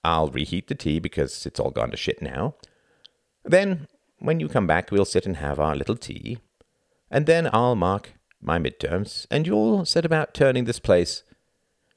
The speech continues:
into something we can bring a child into without giving him rubella if he touches the floor." She stared at him,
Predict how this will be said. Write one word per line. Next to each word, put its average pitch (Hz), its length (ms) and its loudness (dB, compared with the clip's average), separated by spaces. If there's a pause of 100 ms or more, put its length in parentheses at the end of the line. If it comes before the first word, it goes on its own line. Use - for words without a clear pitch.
(120)
into 107 220 -2
something 113 340 0
we 87 120 2
can 80 160 0
bring 85 160 2
a - 20 -2
child 139 420 -2
into 78 240 -2
without 78 320 -2
giving 76 280 0
him 73 180 -2
rubella 76 480 0
if - 140 -8
he 85 80 -4
touches - 480 -8
the 76 120 -8
floor." - 440 -8 (2250)
She 78 260 -2
stared 80 300 0
at 69 80 -6
him, 65 160 -12